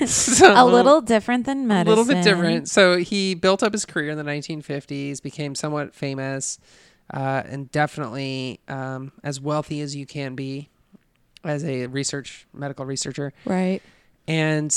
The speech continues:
Speaker 2: he started studying roulette because he was convinced that it was the one casino game that you could beat, because casinos have to, they replace their cards and their dice and all their other stuff and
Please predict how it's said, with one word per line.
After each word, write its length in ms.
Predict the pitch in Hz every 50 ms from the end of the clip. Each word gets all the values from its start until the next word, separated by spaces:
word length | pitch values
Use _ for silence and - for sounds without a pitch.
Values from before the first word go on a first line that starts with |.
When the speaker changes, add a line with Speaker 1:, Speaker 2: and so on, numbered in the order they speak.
| - - _ _
Speaker 2:
he 500 | - - - - 170 170 165 160 156 156
started 320 | 156 - - 165 165 170 165
studying 720 | - - - - - - 226 233 220 196 175 160 156 151
roulette 500 | 147 151 147 156 170 170 156 143 - -
because 480 | 147 139 - - - 180 170 151 -
he 180 | - - 180 175
was 160 | 160 165 156 -
convinced 920 | - - - 156 151 147 143 - - 226 285 302 311 302 - - - -
that 160 | 180 170 156
it 40 | 165
was 180 | 151 160 156 -
the 100 | - 165
one 420 | 156 147 151 156 175 180 190 208 233
casino 480 | - 190 165 - - - 175 165 160
game 400 | 151 139 151 151 147 143 139 135
that 80 | 131 131
you 160 | 98 139 147
could 280 | - - 143 135 139 _
beat, 300 | - 180 151 - - - _
because 640 | - 143 131 - - - 190 175 156 147 139 - - _ - _ _ _ _ _ _ _ _ _ _
casinos 520 | - 175 - - 180 170 170 165 160 -
have 180 | - 175 156 -
to, 220 | - 160 135 - -
they 180 | - 139 160 165
replace 420 | 165 160 156 - - 220 220 -
their 100 | - 175
cards 640 | 151 - - - 170 165 165 160 160 160 160 147 -
and 100 | 151 143
their 80 | 135 131
dice 600 | 123 - 151 156 151 151 147 147 147 147 - -
and 80 | 143
all 100 | 135 135
their 140 | 143 143 143
other 160 | 143 143 143 139
stuff 480 | - - - - 143 139 135 135 -
and 140 | - 127 -